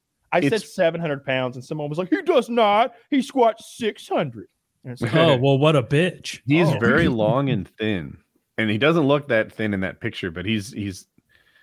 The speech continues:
Speaker 2: he's built kind of a two-to-one favorite. I didn't see that coming.
Speaker 1: Hell yeah.
Speaker 2: Uh, he's long and thin, and in a way, and this comes from Greg Doucette, a video I watched of him, he's getting newbie gains. He spent his whole life kind of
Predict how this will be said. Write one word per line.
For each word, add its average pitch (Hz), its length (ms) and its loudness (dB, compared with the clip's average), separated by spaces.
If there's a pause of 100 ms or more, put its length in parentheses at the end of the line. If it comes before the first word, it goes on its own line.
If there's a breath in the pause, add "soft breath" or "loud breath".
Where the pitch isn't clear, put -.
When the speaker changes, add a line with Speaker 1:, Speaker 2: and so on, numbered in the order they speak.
(120)
Speaker 2:
he's 127 200 0
built 175 340 2
kind 139 220 2
of 113 140 -2
a - 100 -12
two-to-one 139 380 -4
favorite. 107 380 -6
I 76 60 -8
didn't 95 200 -8
see - 120 -12
that 90 140 -10
coming. 85 320 -12
Speaker 1:
Hell 127 200 -2
yeah. 101 180 -12
Speaker 2:
Uh, 117 260 4
he's 127 240 2
long 147 220 6
and 165 120 -2
thin, 117 400 0 (160)
and 95 420 -2 (800 soft breath)
in 147 140 4
a 135 60 4
way, 123 800 0 (180)
and 117 80 -2
this 113 140 -2
comes 143 220 -2
from 110 160 -2
Greg 95 240 -2
Doucette, 95 460 -8
a 107 80 -6
video 95 300 -6
I 104 60 -4
watched 110 280 -4
of 117 120 -6
him, 131 200 -2 (200)
he's 123 200 0
getting 120 260 0
newbie 104 300 0
gains. 92 540 -6 (260)
He 143 140 0
spent 170 320 -2
his 143 160 -2
whole 170 420 2
life 131 360 2
kind 165 240 -2
of 185 100 0